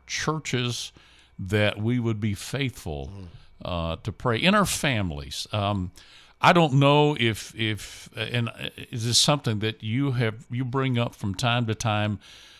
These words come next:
Speaker 1: but, uh, the, the idea of a family altar, and it's a
Speaker 2: Amen.
Speaker 1: time where people, uh, get together with their families, maybe in the evening after a meal,
Speaker 2: Yes.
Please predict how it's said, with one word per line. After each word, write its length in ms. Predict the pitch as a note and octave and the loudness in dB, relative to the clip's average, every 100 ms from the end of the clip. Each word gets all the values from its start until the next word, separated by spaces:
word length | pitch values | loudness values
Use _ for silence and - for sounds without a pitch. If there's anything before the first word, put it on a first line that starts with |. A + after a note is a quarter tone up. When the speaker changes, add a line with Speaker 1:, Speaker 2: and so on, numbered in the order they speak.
| - | -12
Speaker 1:
but, 460 | A2+ A#2 A2+ A2+ - - | 0 4 6 4 -2 -10
uh, 340 | A2 A2 A2 A#2 | -6 -2 -2 -4
the, 640 | B2 A2+ G#2+ A#2 A2 A2 A#2 | -6 -6 0 2 2 0 0
the 140 | A#2+ | 0
idea 360 | B2 C#3+ C#3 D3 | 0 0 0 -2
of 120 | A#2+ | -2
a 80 | G#2 | -4
family 580 | - B2+ C3+ C3+ B2 A#2+ | -2 -2 0 0 0 -2
altar, 580 | G#2+ G2+ G2 - C#2+ C2+ | -2 -2 -4 -6 -8 -8
and 180 | C#2+ F2 | -6 -4
it's 180 | F2 F#2+ | -4 -4
a 20 | |
Speaker 2:
Amen. 120 | F#2 | -6
Speaker 1:
time 500 | F2+ C#3 C#3+ C#3 C3 | -2 0 2 2 0
where 200 | A2+ A2 | 0 -2
people, 640 | G#2 - C3 A#2+ B2 A2+ - - - - - _ | -2 -2 -4 -2 -2 -2 -4 -14 -20 -20 -20 _
uh, 280 | - F#2+ F#2 | -4 -2 -2
get 320 | G#2 B2+ C3 | 0 2 2
together 440 | C#3 A2 B2 B2 A#2 | 0 0 2 2 0
with 140 | G2+ | -2
their 100 | F#2+ | -4
families, 640 | F2+ - B2+ B2+ B2+ B2+ A2+ | -6 -2 0 2 0 0 0
maybe 260 | G2+ A#2 A2 | 0 2 2
in 100 | F#2 | 2
the 180 | E2+ B2+ | -2 -2
evening 680 | C#3+ C#3 - C3+ C3 C3 | -2 -2 -2 0 0 -2
after 520 | A2 A2 G#2+ - F#2 F2+ | -2 -4 -4 -6 -4 -2
a 60 | |
meal, 540 | F2+ A#2+ C#3+ D3 C#3 C#3+ | 0 2 2 2 2 0
Speaker 2:
Yes. 240 | G2+ - | -6 -14